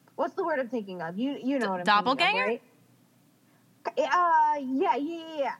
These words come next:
Speaker 1: I think so. Right, like the photo, a doppelganger, right? Like,
Speaker 2: Like, like, it's, like, the same person, but it's not?
Speaker 1: Yeah.
Speaker 2: Yeah,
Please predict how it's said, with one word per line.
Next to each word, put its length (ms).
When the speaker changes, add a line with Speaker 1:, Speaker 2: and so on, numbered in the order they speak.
Speaker 1:
I 80
think 320
so. 100
Right, 260
like 180
the 240
photo, 440
a 60
doppelganger, 800
right? 340
Like, 280
Speaker 2:
Like, 200
like, 220
it's, 260
like, 220
the 80
same 280
person, 500
but 100
it's 160
not? 320
Speaker 1:
Yeah. 320
Speaker 2:
Yeah, 260